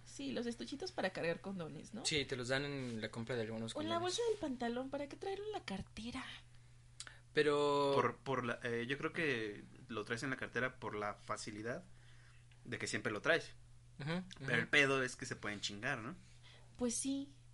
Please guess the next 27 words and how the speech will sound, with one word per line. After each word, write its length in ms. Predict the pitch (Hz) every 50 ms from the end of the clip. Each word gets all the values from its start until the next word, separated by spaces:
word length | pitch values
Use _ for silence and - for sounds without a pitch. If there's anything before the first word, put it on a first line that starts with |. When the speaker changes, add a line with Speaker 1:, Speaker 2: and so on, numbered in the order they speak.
| - - - - - - - - - - -
Speaker 1:
No, 280 | 254 269 277 285 294 294
no, 180 | 302 330 349 381
no 100 | 415 403
hagan 280 | 440 453 494 453 302 185
eso. 380 | 190 208 - - 226 147 208 214
Mejor 460 | 226 220 226 - - 277 277 277 277 - - - - - - - - -
compren 300 | - 277 277 330 330 330
esas 240 | 330 320 359 - -
cajitas 400 | 233 220 - 220 220 - 247 254
especiales 560 | 220 175 - - - - 175 165 170 202 -
para 280 | - - 156 147 151
cargar 300 | - 165 165 170 170 170
los 160 | 185 202 226 -
condones 760 | - 233 170 160 165 175 190 202 220 359 466 - - - - - - - - -
o 100 | - 214
tráiganlos 380 | 214 226 269 302 359 392 392 -
en 60 | 320 285
una 180 | 277 294 311 302
bolsa. 440 | 302 302 320 330 - - 302 285 285 - - - - - - - - -
Speaker 2:
¿Quién 160 | - 196 208
sabe 220 | 220 240 233 202 -
cuándo 240 | - 135 135 131
puso 220 | - 123 - - 120
el 60 | 110
condón 300 | - 120 113 107 101 101
ahí 140 | 98 - 90
también, 340 | - - 95 95 90 -